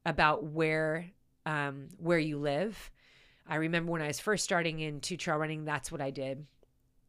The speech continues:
I did a lot of research, and it really eased my mind. I did research on everything,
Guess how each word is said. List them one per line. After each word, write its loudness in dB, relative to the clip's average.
I -4
did -4
a 2
lot 6
of 0
research, -6
and -2
it -2
really 2
eased -4
my -4
mind. -6
I 4
did 4
research -2
on -2
everything, -8